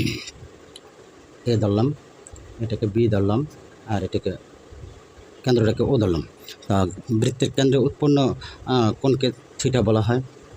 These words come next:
থিটা দিলাম। আর, আহ, ব্যাসার্ধকে সাধারণত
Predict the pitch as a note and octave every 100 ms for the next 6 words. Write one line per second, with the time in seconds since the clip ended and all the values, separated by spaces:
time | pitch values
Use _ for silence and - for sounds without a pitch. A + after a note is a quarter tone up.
0 | - - A2+ A2 G#2 G2+ B2 - - -
1 | - - - - - - A2+ F2+ F2 -
2 | - - A2 F#2+ F#2 D2+ A#2 B2 A#2 A#2
3 | A#2 E3 - - - G#2+ G#2